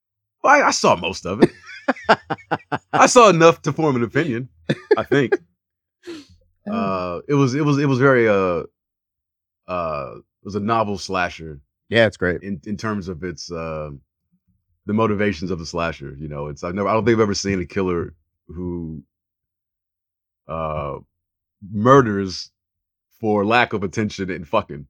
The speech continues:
Speaker 1: <laughs>
Speaker 2: Yeah. I'm
Speaker 1: You
Speaker 2: too
Speaker 1: know,
Speaker 2: old.
Speaker 1: so
Speaker 2: Nobody wants to fuck me. I
Speaker 1: nobody
Speaker 2: gotta
Speaker 1: wants
Speaker 2: kill
Speaker 1: to
Speaker 2: you.
Speaker 1: fuck. Yeah,
Speaker 2: That's
Speaker 1: yeah.
Speaker 2: great.
Speaker 1: I was like, "Huh, haven't seen that before."
Speaker 2: Yeah. Oh man, you
Speaker 1: Uh,
Speaker 2: gotta, you gotta watch it all the way through. Um, it's, it's great. And then, uh, Pearl is fan-, Pearl is, uh,
Speaker 1: It's the prequel, right?
Speaker 2: Yes.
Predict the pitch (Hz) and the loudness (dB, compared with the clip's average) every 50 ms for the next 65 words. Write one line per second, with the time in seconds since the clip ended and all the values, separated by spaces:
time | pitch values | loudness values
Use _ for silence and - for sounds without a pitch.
0 | - 196 160 104 104 117 135 147 135 117 104 - _ _ _ _ _ _ - - | 0 0 0 4 6 6 6 6 6 4 0 -4 _ _ _ _ _ _ -4 2
1 | - - 123 120 - - 131 139 143 147 156 139 131 131 127 143 147 143 139 135 | 4 4 8 10 10 10 10 10 10 8 8 6 4 2 4 4 2 2 2 0
2 | - 131 117 - 135 131 131 - - 143 139 143 156 151 147 147 135 139 143 160 | -2 -4 -4 2 2 2 2 4 6 8 8 10 10 8 8 6 6 6 6 8
3 | 147 117 107 101 - 95 80 _ _ - 98 113 120 120 113 101 92 87 78 _ | 6 6 6 4 2 2 0 _ _ -2 4 4 6 6 6 4 2 -2 -8 _
4 | - - 95 98 95 87 82 101 107 117 107 - 101 117 123 131 143 180 208 175 | -10 -6 -4 -2 -2 0 4 4 4 4 4 2 0 -4 -4 -4 0 2 2 2
5 | 113 95 104 139 175 165 175 147 175 156 147 160 160 107 101 90 - 85 82 85 | 2 0 -2 -2 -2 -2 -2 -4 -2 -2 0 0 0 -2 -4 -6 -6 -6 -6 -8
6 | 85 _ _ - - 95 101 104 101 92 92 _ _ _ _ _ _ - 107 123 | -8 _ _ -6 0 2 4 4 4 2 0 _ _ _ _ _ _ 2 6 6
7 | 127 123 123 117 117 123 135 143 143 135 117 131 147 147 147 139 123 120 120 113 | 6 6 6 4 4 6 6 6 6 4 4 4 4 6 6 8 6 6 6 4
8 | - 127 113 107 110 107 104 104 - 98 85 80 90 90 - - 90 87 85 85 | 4 2 2 2 2 0 0 -2 -2 -2 -2 -2 -4 -8 -8 -4 -2 0 0 0
9 | 85 80 78 78 92 92 95 _ _ - 92 98 95 - - - 95 95 - - | 0 0 -2 -4 -6 -10 -14 _ _ -4 -4 -4 -4 -6 -6 -6 -6 -4 -2 -2
10 | 92 87 82 - 95 107 110 104 107 101 98 95 92 90 85 82 - _ - - | 0 0 2 2 2 2 2 2 4 4 4 4 4 2 2 0 -2 _ -2 4
11 | 143 135 131 123 110 101 98 90 90 90 90 - - 95 85 - - - - 160 | 6 6 6 8 6 6 4 4 4 2 0 0 -4 -6 -6 -6 -6 -2 2 4
12 | 151 165 165 156 139 127 120 110 104 104 104 95 92 90 90 87 85 90 _ _ | 6 6 6 6 6 4 2 0 0 0 0 0 2 2 0 0 -2 -4 _ _
13 | _ _ _ _ _ _ _ _ _ - - - - - 123 113 - - 80 76 | _ _ _ _ _ _ _ _ _ -16 -16 -10 -2 0 0 0 0 -4 -8 -6
14 | 78 82 85 82 _ _ _ _ _ _ _ - 110 110 98 76 64 - - - | -6 -6 -6 -8 _ _ _ _ _ _ _ 0 2 4 4 4 2 -2 -8 -18
15 | - | -20